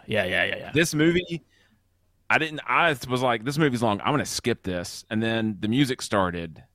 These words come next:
Speaker 2: This whole movie has awesome music.
Speaker 1: Uh-huh.
Speaker 2: Like, fitting for everything. But, and it was kinda rad watching that whole buildup of, like, here's the Minutemen, here's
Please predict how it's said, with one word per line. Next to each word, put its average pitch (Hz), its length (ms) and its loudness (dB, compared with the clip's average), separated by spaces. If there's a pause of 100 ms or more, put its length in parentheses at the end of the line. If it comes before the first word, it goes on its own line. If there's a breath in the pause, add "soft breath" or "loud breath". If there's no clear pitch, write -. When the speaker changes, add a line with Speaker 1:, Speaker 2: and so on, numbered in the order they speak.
(200)
Speaker 2:
This 147 180 0
whole 165 220 4
movie 123 340 0
has 98 160 -2 (120)
awesome 98 360 2
music. 85 320 -10
Speaker 1:
Uh-huh. 139 320 8 (120)
Speaker 2:
Like, 104 220 -6
fitting 98 520 0
for 113 120 0
everything. 95 460 -2 (460)
But, 92 240 -2 (680)
and 107 120 -2
it 117 60 4
was 123 100 0
kinda 139 240 2
rad 110 400 2
watching 107 400 0
that 107 180 2
whole 110 140 0
buildup 120 540 2
of, 101 80 0
like, 98 200 2
here's 117 280 4
the 127 80 2
Minutemen, 107 680 0
here's 104 680 -2